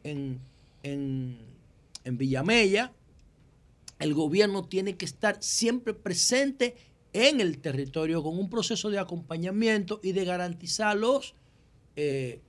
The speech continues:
fundamentos de la Constitución. Y no se va, y no le va a dar espacio para que las bandas se formen, para que los tigres salgan a atracar, para que las motocicletas se preparen para echar carrera, para que funcionen los puntos.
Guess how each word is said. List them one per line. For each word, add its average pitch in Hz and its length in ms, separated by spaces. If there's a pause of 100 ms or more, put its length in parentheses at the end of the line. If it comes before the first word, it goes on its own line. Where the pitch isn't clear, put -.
(160)
fundamentos 170 640
de 175 80
la 170 140
Constitución. 139 640
Y 196 60
no 208 100
se 247 140
va, 240 180
y 220 60
no 208 160
le 226 100
va 220 120
a - 20
dar 220 160
espacio 233 500
para 143 320
que 127 300 (240)
las 139 240
bandas 185 340
se 165 100
formen, 156 680
para 135 120
que - 80
los 151 200
tigres 180 300
salgan 190 300
a 185 40
atracar, 175 560
para - 120
que 160 100
las 151 120
motocicletas 156 640
se 175 100
preparen 180 500 (320)
para 156 80
echar 180 180
carrera, 180 500
para 131 120
que 143 80
funcionen 156 500
los 156 140
puntos. 180 540